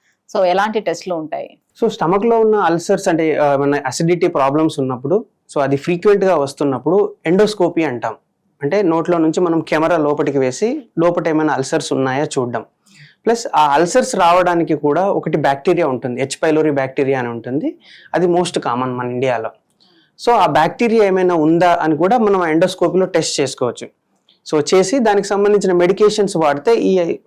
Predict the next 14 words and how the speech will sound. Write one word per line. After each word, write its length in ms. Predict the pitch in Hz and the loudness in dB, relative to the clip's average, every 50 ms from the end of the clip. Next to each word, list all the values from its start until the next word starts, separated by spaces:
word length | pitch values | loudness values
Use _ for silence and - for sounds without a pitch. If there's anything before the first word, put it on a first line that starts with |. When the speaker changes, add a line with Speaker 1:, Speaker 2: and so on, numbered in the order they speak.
| - _ _ _ - | -20 _ _ _ -6
Speaker 2:
అసిడిటీ 380 | 143 170 175 175 180 170 185 | -2 0 0 0 0 0 0
ప్రాబ్లం 440 | 170 - 151 143 139 139 139 131 131 | 0 0 0 0 0 0 -2 -2 -2
అనేది 320 | 123 123 131 139 165 196 | -4 -4 -4 -2 -2 -2
వెళ్ళిపోతుంది. 760 | 190 196 - _ _ - 135 123 - 120 113 - - 110 110 - _ _ _ _ - - | -4 -4 -10 _ _ -6 -6 -4 -4 -6 -8 -8 -12 -20 -20 -20 _ _ _ _ -2 0
Speaker 1:
So, 60 | 302 | 0
ఇప్పుడు 220 | 294 - 294 285 | 0 0 0 0
ఈ 60 | 277 | 0
కోలన్ 440 | 254 269 240 226 220 233 269 294 294 | 0 0 2 2 4 4 4 4 4
లో 100 | 302 302 | 4 4
వచ్చేటువంటి 920 | 277 240 220 - 247 233 214 220 208 196 190 185 233 247 294 330 269 - - - | 4 2 2 0 -2 -4 -2 -4 -6 -6 -6 -4 -4 -2 -2 -2 -4 -4 -4 -4
ఈ 120 | 208 202 | -6 -6
క్యాన్సర్ 480 | 202 - 208 190 190 220 226 - 254 226 | -4 -4 -4 -2 -2 -2 -2 -2 -2 -2
ఏదైతే 440 | - - 185 180 190 185 185 202 190 | -2 -2 -2 -2 -4 -4 -4 -4 -4
ఉంటుందో, 640 | 190 175 170 - 190 165 165 170 208 269 349 285 | -4 -6 -8 -10 -10 -8 -4 -2 -2 -2 -2 -4